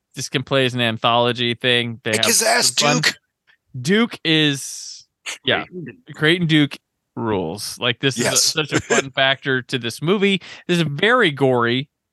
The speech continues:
Speaker 1: Um, it has some really good gore. It has my, the unrated version of this movie is my favorite kill in all of Friday the Thirteenth, which would be the, the couple having sex in the tent,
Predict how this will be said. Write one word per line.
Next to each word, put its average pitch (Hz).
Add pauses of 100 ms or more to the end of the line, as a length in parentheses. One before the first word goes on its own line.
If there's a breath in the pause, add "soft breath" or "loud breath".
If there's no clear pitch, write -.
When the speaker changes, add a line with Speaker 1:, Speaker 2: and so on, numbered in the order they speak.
(140)
Speaker 1:
Um, 123
it 135
has 147
some 139
really 165
good 143
gore. 131
It 151
has 214
my, 170 (160)
the 151
unrated 247 (400)
version 208
of 196
this 175
movie 175
is 135
my 131 (180)
favorite 165
kill 143 (240 soft breath)
in 180
all 180
of 160
Friday 113
the 95
Thirteenth, 131 (320 loud breath)
which 113
would 113
be 117
the, 101
the 131
couple 135
having 120
sex 131
in 120
the 107
tent, 151